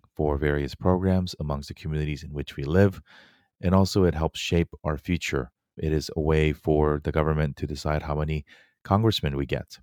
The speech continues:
per state. And those have far-reaching implications and impact for decades to come. Uh, big thanks again to T D W and Co, Henry,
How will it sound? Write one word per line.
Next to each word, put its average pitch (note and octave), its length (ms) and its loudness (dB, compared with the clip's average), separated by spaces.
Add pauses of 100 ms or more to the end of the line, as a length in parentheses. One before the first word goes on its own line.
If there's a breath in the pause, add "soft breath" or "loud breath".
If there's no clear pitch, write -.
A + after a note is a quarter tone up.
per E2 180 2
state. - 440 -2 (480 soft breath)
And C#2+ 460 -6
those F2+ 220 4
have C#2+ 180 -2
far-reaching E2+ 720 2
implications D2 800 -6 (420 soft breath)
and D#2+ 140 -2
impact D2+ 420 -2
for D2 240 -2
decades D2 520 -2
to - 220 -12
come. C#2+ 300 0 (720 soft breath)
Uh, D#2 200 2
big G2 200 4
thanks G2 400 0 (140)
again E2 280 0
to E2+ 120 -2
T E2+ 160 -4
D D#2 140 -2
W D#2+ 400 2
and D#2 120 -2
Co, D#2 300 0 (360)
Henry, E2 520 2